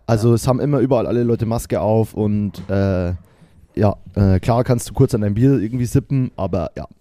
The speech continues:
Speaker 1: Äh, nee, ansonsten war das super nice und, äh, alle Leute sind geil eskaliert und, äh, Fat Tony war am Ende noch richtig geil und,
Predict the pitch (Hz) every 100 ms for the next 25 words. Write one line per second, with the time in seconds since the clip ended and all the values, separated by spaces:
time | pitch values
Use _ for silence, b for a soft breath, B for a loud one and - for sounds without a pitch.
0 | _ B B B 120 117 117 147 117 110
1 | 143 - 139 113 139 127 113 107 151 180
2 | - 123 120 - 110 110 - 120 123 127
3 | 131 117 123 117 104 120 117 - 113 139
4 | 175 113 117 120 117 - 113 110 104 -
5 | - - - 117 - 127 143 180 165 160
6 | 151 156 165 160 160 - - 98 - 156
7 | - 147 - 135 151 156 139 127 120 120